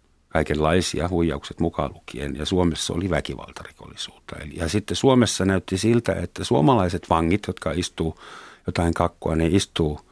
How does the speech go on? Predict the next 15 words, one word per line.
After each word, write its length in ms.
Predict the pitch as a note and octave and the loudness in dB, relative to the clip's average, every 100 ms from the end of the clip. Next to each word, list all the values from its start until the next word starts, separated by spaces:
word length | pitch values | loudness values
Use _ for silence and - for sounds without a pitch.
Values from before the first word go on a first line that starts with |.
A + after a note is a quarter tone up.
| _ - - - _ _ _ _ - | _ -20 -20 -20 _ _ _ _ 0
väkivallasta, 800 | F#2+ G#2+ G2+ G2+ A2 A#2+ - A2+ | 4 4 4 4 4 4 2 0
ja 120 | G2 | 6
ulkomaalaiset 800 | G2+ D#3+ D#3+ A#2 G2 F#2+ E2+ - | 8 8 8 8 6 4 2 2
vangit 280 | F2 E2+ E2+ | 2 2 0
suomalaisissa 720 | - F#2+ E2+ E2 D#2+ E2+ - | 4 6 6 4 0 -4 -2
vankiloissa, 560 | E2+ E2 D#2 C#2+ - E2 | -2 -2 -2 -2 -4 -4
ne 140 | E2 | -4
istuu 280 | D#2+ - G2 | -4 -4 0
jostain 360 | G#2+ - A2+ G2 | 2 6 6 8
huumausainerikoksista. 1300 | B2 F#2 - F2 D2 D2+ C2+ D2 - - - - C#2+ | 8 6 2 -2 -2 -4 -6 -8 -12 -16 -18 -10 -8
Yleensä 400 | D#2 D2 D2 D2+ | -6 -6 -6 -4
se 100 | D#2+ | -4
oli 140 | E2 | -2
tämmönen 200 | E2 E2+ | 0 0
perinteinen 520 | G2 G2 D#2+ D2 D#2 | 2 2 0 -4 -8